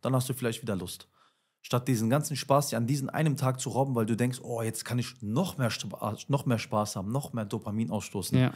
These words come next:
Speaker 1: und sonst was. Und zum Thema Dopaminausstoß möchte ich unbedingt was sagen, bevor ich es vergesse. Das ist mir heute während dem Joggen eingefallen.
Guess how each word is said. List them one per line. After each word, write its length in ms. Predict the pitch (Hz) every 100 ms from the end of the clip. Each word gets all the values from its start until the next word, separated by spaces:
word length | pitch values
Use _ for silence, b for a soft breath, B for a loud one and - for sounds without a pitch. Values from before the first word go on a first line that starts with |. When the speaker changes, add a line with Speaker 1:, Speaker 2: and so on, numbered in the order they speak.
| B B B B
Speaker 1:
und 240 | 117 110 -
sonst 280 | 110 104
was. 160 | 104 90
Und 200 | - 113
zum 160 | 123 110
Thema 240 | 156 147
Dopaminausstoß 720 | 117 120 127 143 117 - -
möchte 240 | 110 117 117
ich 100 | -
unbedingt 320 | 113 110 101
was 160 | 95
sagen, 300 | - 104 98
bevor 220 | 90 90 95
ich 100 | 95
es 100 | -
vergesse. 460 | 90 101 - 117 - _ _ _ B B B B B -
Das 140 | -
ist 140 | 110
mir 140 | 123 104
heute 260 | 123 123
während 300 | 104 117 113
dem 140 | 101 98
Joggen 360 | 104 113 123 -
eingefallen. 580 | 107 123 - 127 175